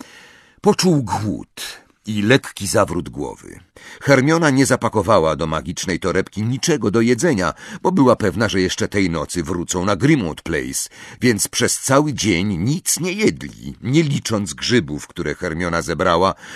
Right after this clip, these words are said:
pod najbliższymi drzewami i udusiła w menażce. Po przełknięciu paru łyżek Ron dostał silnych mdłości i odsunął od siebie talerz, a Harry zjadł swoją porcję tylko przez wzgląd na Hermionę.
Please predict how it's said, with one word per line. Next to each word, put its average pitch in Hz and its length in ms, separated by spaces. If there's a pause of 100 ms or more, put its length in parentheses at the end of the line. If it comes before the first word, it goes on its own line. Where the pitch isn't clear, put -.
(100)
pod 92 200
najbliższymi 101 880
drzewami 82 640 (180)
i 175 100
udusiła 147 580
w - 40
menażce. - 680 (380)
Po 185 120
przełknięciu 143 840
paru 117 400
łyżek 104 440
Ron 107 280
dostał 92 420
silnych 95 540
mdłości 82 840 (300)
i 143 160
odsunął 92 680
od 87 160
siebie 90 320
talerz, 147 480 (320)
a 190 200
Harry 131 420
zjadł 90 500
swoją 95 440
porcję 147 540
tylko 240 320
przez - 280
wzgląd 78 720
na 85 140
Hermionę. 101 520